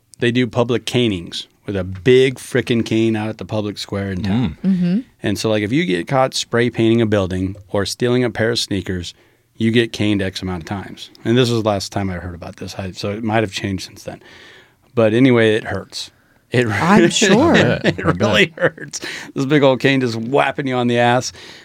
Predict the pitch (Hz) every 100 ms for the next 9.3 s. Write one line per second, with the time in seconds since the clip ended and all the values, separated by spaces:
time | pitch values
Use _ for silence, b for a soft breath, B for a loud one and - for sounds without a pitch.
0 | B 143 165 160 170 151 139 - 151 151
1 | 147 175 185 120 110 104 113 117 113 123
2 | 135 143 143 131 104 120 185 185 - 101
3 | 87 98 98 101 135 120 131 123 113 208
4 | 277 247 156 147 143 139 135 117 190 -
5 | - 120 131 123 117 127 123 - 117 98
6 | 92 85 - 90 92 90 - 107 98 92
7 | - _ _ - - - 87 107 104 -
8 | - 101 95 90 85 - 95 92 92 87
9 | 82 80 78